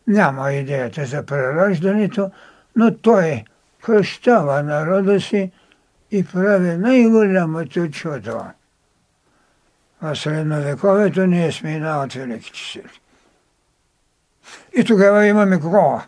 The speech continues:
Голяма социална страст с аурната даденост. И ето той, че ще дойде време, когато се изгради стълбата човекът Бог развитие.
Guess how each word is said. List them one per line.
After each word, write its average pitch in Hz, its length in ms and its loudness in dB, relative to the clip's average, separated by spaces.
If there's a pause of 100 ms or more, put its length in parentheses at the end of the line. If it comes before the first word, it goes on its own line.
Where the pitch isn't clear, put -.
(320)
Голяма 165 560 2
социална 262 800 2
страст - 600 -2 (580)
с - 320 -4 (120)
аурната 165 760 2
даденост. 135 760 -6 (500)
И 196 120 4
ето 175 400 0
той, 180 180 0
че 143 200 -10
ще 151 220 -8
дойде 143 340 -6
време, 214 460 2 (560)
когато 156 460 -4
се - 180 -10
изгради 123 600 -4 (320)
стълбата 123 760 -8 (340)
човекът 160 560 -8
Бог 117 300 -10
развитие. 127 880 -14